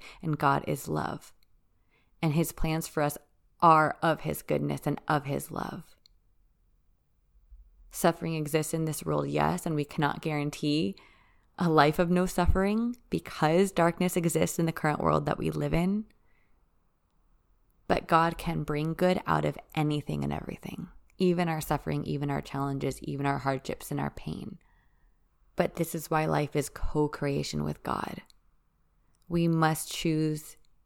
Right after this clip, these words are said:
to co-create with him. We must choose to be in union with him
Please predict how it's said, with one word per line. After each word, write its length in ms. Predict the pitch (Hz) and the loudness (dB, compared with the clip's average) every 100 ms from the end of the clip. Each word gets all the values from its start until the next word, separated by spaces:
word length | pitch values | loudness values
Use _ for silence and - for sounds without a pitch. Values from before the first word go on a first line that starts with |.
| _ _ _ - | _ _ _ -10
to 260 | - 180 | 2 4
co-create 580 | 180 - - - 139 139 | 4 4 4 4 4 2
with 160 | - - | -4 -4
him. 180 | 139 139 | -4 -2
We 80 | |
must 240 | 147 147 - | -2 -4 -4
choose 280 | - 151 - | -4 -4 -6
to 240 | - 160 | -6 -4
be 140 | 156 156 | -2 -4
in 240 | - 147 | -4 -4
union 420 | 143 151 - 151 | -2 -2 -2 -4
with 160 | - - | -6 -8
him 380 | - - - | -8 -8 -10